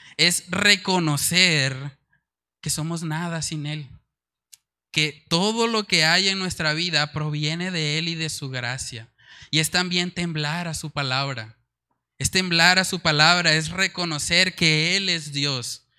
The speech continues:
y que cuando Él habla nosotros debemos obedecer. No debemos hacer las cosas en nuestra propia prudencia, en nuestra propia sabiduría.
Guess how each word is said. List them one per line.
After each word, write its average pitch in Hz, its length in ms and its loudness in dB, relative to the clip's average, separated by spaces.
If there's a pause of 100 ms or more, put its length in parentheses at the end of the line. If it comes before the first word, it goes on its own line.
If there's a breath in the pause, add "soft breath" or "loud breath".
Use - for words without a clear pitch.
(200 soft breath)
y 147 80 -4
que 160 160 0
cuando 156 360 0
Él 175 200 4
habla 165 400 6
nosotros 165 720 -2
debemos 127 960 -4 (140)
obedecer. 120 840 -6 (340 soft breath)
No 156 120 -2
debemos 170 840 2 (140 loud breath)
hacer 147 240 0
las 156 180 2
cosas 165 360 -6
en 156 100 -4
nuestra 139 400 -4
propia 139 340 -4
prudencia, 123 680 -8 (260 loud breath)
en 139 100 0
nuestra 139 340 -2
propia 147 380 -6
sabiduría. 120 800 -6